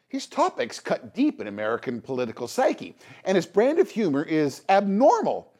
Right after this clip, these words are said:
and sometimes right out of left field. You know, kinda like that plastered guy at the kitchen party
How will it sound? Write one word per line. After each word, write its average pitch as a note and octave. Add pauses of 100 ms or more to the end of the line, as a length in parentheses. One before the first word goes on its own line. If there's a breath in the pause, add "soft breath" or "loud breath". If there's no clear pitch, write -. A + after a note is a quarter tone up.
(320)
and A3+
sometimes G#3+
right D4+
out G#3
of G3+
left A3
field. D#4 (1120)
You B3
know, B3
kinda D#4+
like B3+
that -
plastered F#3
guy F#3+
at G3
the C#3
kitchen F#3+
party A3+